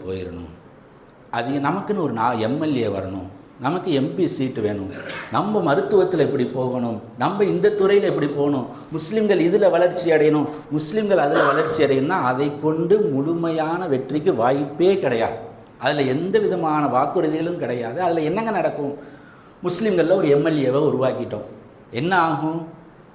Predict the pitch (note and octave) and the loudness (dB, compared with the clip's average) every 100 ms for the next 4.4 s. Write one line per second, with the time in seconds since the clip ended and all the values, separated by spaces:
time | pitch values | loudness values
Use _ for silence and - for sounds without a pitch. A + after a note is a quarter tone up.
0 | - A2+ C#3+ B2+ C#3+ G#3+ F#3+ D3 B2+ G#3 | -10 -4 -2 0 0 0 0 2 0 -2
1 | C#3+ G#2+ F#2+ - - - - - - - | -2 -2 -6 -8 -16 -20 -20 -20 -20 -20
2 | - - - - - A2 B2+ B2+ C#3 F#3 | -20 -20 -20 -20 -16 -6 0 2 2 2
3 | D#3+ - C#3+ B2 C3+ C#3 A2 C#3+ A#2 G#2+ | 2 2 0 0 0 0 -2 -2 -4 -4
4 | G#2 - - | -8 -10 -16